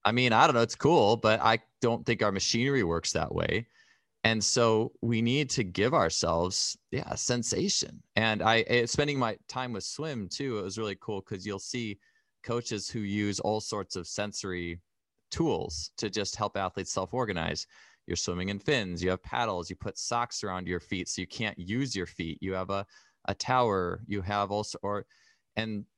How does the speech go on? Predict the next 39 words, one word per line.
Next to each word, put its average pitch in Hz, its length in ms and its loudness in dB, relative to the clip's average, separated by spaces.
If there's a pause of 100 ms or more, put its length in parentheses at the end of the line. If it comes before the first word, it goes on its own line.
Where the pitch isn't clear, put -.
(380)
it's 123 180 -4
almost 190 240 -4
like 143 120 -4
swim 135 340 -6
has 113 140 -4
evolved 95 360 -2
this 113 180 0
'cause 98 160 -6
it's 95 160 -8
a 90 80 -2
twenty-five 110 640 -4
meter 98 220 -4
pool 101 300 -2
and 95 80 -2
you - 20 -2
just - 140 -6
go 95 100 0
back 82 320 -4
and 85 140 -8
forth 85 320 -4
a - 40 -2
bunch 98 300 -6
of 95 60 -6
times 104 480 -4
and 92 220 -4
you 90 100 -4
kinda 131 280 -4
gotta, 95 460 0 (280)
and 165 180 0
the 151 60 0
water 127 360 0
is 104 160 -4
three 113 240 -6
D. 113 460 -8
And 92 180 -6
so 98 380 -2 (420)
you 107 140 -2
have 117 360 -4
to 98 680 -2